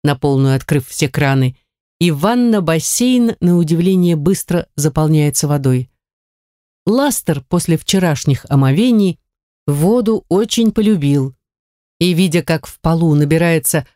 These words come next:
в сравнении с его габаритами настоящее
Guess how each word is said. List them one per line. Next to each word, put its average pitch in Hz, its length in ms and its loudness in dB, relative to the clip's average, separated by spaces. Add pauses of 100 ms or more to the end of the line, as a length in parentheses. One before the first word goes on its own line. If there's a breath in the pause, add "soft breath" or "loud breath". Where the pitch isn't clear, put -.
(120)
в - 60 -6
сравнении 160 640 2
с - 120 -4
его 165 300 0
габаритами 151 720 0 (180 soft breath)
настоящее 147 840 0